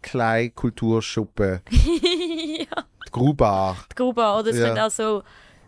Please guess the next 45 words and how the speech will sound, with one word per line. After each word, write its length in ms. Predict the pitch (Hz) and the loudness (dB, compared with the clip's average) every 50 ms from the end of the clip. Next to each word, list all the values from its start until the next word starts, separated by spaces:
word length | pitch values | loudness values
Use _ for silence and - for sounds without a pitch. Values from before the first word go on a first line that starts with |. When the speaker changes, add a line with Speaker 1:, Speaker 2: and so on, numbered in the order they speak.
| - - - | -18 -8 -2
Speaker 2:
irgendwie 300 | 226 233 226 233 226 226 | -2 -2 0 0 0 0
so 220 | - - 214 208 | 0 0 0 2
eine 240 | 202 202 202 196 190 | 4 4 4 2 0
kleine 400 | - - - 214 220 220 220 214 | -2 -6 -6 -4 -4 -2 -2 -2
Manufaktur 840 | 208 208 202 202 196 - 202 - - - - - 214 208 202 196 196 | -2 -2 -2 -2 -4 -6 -6 -6 -8 -8 -4 -2 0 2 2 2 0
für 180 | - - 196 185 | -2 -2 -4 -4
so 420 | - - 185 180 180 180 175 175 - - | -2 -2 0 0 0 -2 -2 -6 -8 -6
kleine 480 | - 202 196 196 196 190 185 185 180 180 - - | -4 -4 -4 -2 -2 -4 -4 -4 -4 -6 -8 -6
Plastikgranulate 1120 | - 180 180 - - - - 190 - - - - - 175 185 180 180 175 165 165 165 170 170 - - | -4 -4 -4 -4 -6 -6 -6 -6 -6 -8 -14 -8 -4 -2 -2 0 0 0 0 0 -2 -4 -6 -12 -14
sein, 280 | - - 170 160 165 - | -10 -6 -6 -4 -4 -6
weiß 140 | - - 170 | -6 -6 -8
auch 80 | 175 | -8
nicht. 160 | 165 160 - - - - - - - - | -8 -6 -6 -6 -6 -8 -10 -16 -20 -12
Speaker 1:
Voll. 360 | - - - 127 113 107 98 90 | -4 0 2 4 4 4 2 0
Speaker 2:
Grub 180 | 85 208 214 196 | 0 0 0 0
A 200 | 202 196 202 202 | 0 0 0 -2
G, 280 | 185 - 170 160 170 175 | -4 -6 -8 -6 -6 -6
oder? 180 | 165 160 160 160 | -6 -6 -6 -2
Speaker 1:
Ja, 260 | 170 123 120 104 87 - - _ - | 0 2 2 0 -2 -4 -12 _ -2
genau. 280 | - 160 165 135 110 95 | -2 0 2 2 0 0
Speaker 2:
Ja. 120 | 180 - - _ _ _ _ _ - | -2 -6 -12 _ _ _ _ _ -4
Speaker 1:
Grub 220 | - - 196 196 208 | 0 0 2 4 4
Aar, 300 | 190 151 120 107 92 - _ | 2 2 2 0 -4 -8 _
Grub 300 | - 147 175 190 185 156 | -4 0 0 2 2 4
Aar 260 | 165 156 156 156 156 - | 4 4 4 2 0 0
A 180 | 120 127 131 | 0 0 0
G. 380 | 131 - 104 101 98 98 98 90 78 - _ _ _ - | 0 -2 -2 -2 0 -2 -2 -4 -6 -10 _ _ _ -8
Speaker 2:
Ja. 80 | - 101 104 104 104 | -6 -4 -2 -2 -4
Speaker 1:
Ja. 60 | - - _ - | -6 -10 _ -8
Speaker 2:
C 220 | - - 220 233 | -2 0 0 0
V 200 | - - 226 208 | 0 -2 -4 -4
gibt's 260 | 208 - 214 - - - | -4 -6 -8 -8 -8 -8
eben 340 | 175 170 180 170 180 202 196 214 | -8 -6 -4 -6 -6 -6 -6 -6
<laughs> 60 | 220 | -4
in 60 | 202 220 | 0 0
der 100 | 262 254 | 0 2
Nähe. 560 | 254 226 247 240 196 170 - 247 247 180 160 - _ _ _ - | 2 2 0 0 -2 -2 -2 -2 -2 -2 -6 -14 _ _ _ -6
Darum 180 | - 196 190 185 | -6 -4 -4 -4
ist 140 | 180 - - | -6 -4 -4
halt 180 | 175 170 - | -6 -6 -6
Grub 200 | - 180 185 180 | -4 -4 -4 -4
Aar 100 | 170 165 | -4 -6
und 140 | 165 170 170 | -6 -8 -10
C 160 | - - 180 | -8 -8 -8
V. 240 | 170 - - - 170 | -8 -8 -10 -12 -12